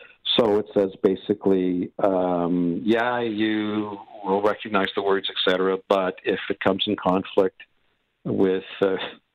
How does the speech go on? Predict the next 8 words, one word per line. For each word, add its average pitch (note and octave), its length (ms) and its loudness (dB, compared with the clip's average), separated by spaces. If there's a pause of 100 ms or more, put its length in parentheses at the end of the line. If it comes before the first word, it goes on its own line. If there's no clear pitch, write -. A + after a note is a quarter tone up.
(100)
the A#2+ 80 0
Catholic - 500 -2
lens, G2+ 340 2 (100)
to G2 80 0
use F#2+ 160 0
that F#2+ 180 -4
word, F#2+ 360 -2 (400)
um, F#2+ 760 2